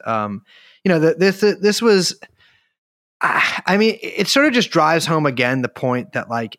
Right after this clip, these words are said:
any sort of, like, Russian integration here was seen as essentially just, like, a fucking joke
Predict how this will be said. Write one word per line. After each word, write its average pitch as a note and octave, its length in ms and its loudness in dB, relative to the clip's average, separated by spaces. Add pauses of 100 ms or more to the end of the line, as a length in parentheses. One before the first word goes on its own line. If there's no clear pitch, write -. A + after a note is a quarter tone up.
any G3 240 2
sort G3+ 200 0
of, D3+ 80 -4
like, C3+ 160 0
Russian C3 480 -2
integration A#2+ 680 -4
here D#3+ 480 -2 (120)
was C3+ 260 -2
seen E3+ 360 0
as C3 340 -4 (200)
essentially F#3 420 -4
just, A#2 200 -8
like, A2+ 140 -12
a A#2+ 40 -20
fucking G2 480 -8
joke G2 440 -10